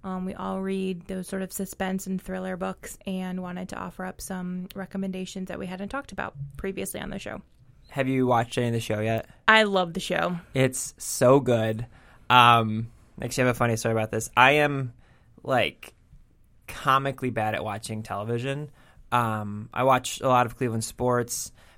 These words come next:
Speaker 2: but more often than not, like, my wife loves binge watching shows on Netflix or Hulu or, you know, insert place here. And we'll find shows all the time that we wanna watch together, and more often than not, she'll just end up watching it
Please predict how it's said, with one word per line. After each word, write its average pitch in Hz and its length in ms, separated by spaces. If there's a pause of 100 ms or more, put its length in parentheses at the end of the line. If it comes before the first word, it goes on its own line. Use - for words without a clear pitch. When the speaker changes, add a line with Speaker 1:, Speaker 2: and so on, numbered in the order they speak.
(120)
Speaker 2:
but 127 240
more 131 160
often 135 220
than 120 80
not, 107 140
like, 117 100
my 123 120
wife 127 380
loves 120 300
binge 113 220
watching 110 340
shows 107 300
on 107 100
Netflix 151 580
or 117 140
Hulu 110 420
or, 104 320
you 107 60
know, 98 160 (400)
insert 110 400
place 107 260
here. 107 260 (420)
And 123 680
we'll 135 180
find 131 240
shows 131 200
all 123 160
the - 40
time 120 180
that 110 60
we 117 80
wanna 113 200
watch 110 240
together, 120 440
and 113 140
more 110 140
often 110 200
than 107 100
not, 107 200
she'll 120 140
just 113 180
end 110 100
up 104 80
watching 107 360
it 104 180